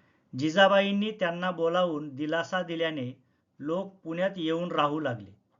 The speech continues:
शेतावर जाऊ लागले. तीन, जिजाबाईंनी पडकी देवळे दुरुस्त करून घेतली, देवळात सकाळ संध्याकाळ पूजा होऊ लागली, गाव लोकांनी गजबजू लागले, त्यामुळे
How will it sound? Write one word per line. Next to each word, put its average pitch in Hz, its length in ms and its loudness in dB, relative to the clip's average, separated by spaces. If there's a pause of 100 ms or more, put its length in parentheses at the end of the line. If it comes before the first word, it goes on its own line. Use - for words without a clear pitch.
(460)
शेतावर 180 540 0
जाऊ 151 240 2
लागले. 101 300 -6 (720)
तीन, 175 280 -4 (480)
जिजाबाईंनी 202 720 2
पडकी 190 500 -2
देवळे 190 440 -2
दुरुस्त 175 460 -6
करून 180 240 -2
घेतली, 160 420 -2 (640)
देवळात 170 500 6 (360)
सकाळ 196 420 -2
संध्याकाळ 180 560 -2
पूजा 180 360 -4
होऊ 165 300 0
लागली, 107 360 -6 (580)
गाव 175 240 2
लोकांनी 170 480 -2
गजबजू 151 520 -2
लागले, 139 400 -4 (580)
त्यामुळे 170 480 0